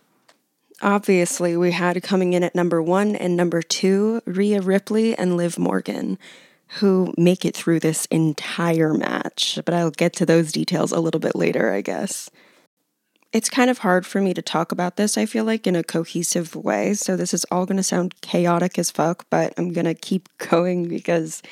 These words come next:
the Royal Rumble itself is a little bit chaotic, I guess. Shayna Baszler came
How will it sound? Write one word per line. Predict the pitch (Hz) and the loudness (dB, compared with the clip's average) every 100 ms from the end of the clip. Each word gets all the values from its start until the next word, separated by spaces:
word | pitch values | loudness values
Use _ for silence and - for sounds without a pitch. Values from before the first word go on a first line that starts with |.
| - - - - | -20 -20 -20 -8
the | - | 0
Royal | 208 226 | 4 4
Rumble | 208 190 180 | 6 4 4
itself | - - 175 160 - | 0 2 2 2 0
is | 180 165 - | -2 0 -2
a | - | -2
little | 180 170 | 0 0
bit | - | 0
chaotic, | - 101 101 101 - | 0 -2 0 0 -2
I | - | -4
guess. | - - 202 - - - _ _ _ _ _ _ _ _ | -2 -4 -4 -6 -10 -16 _ _ _ _ _ _ _ _
Shayna | - - 233 262 | 0 6 6 6
Baszler | 202 190 196 214 220 214 - - | 4 2 4 4 4 0 -6 -6
came | - 196 185 185 | 2 4 4 2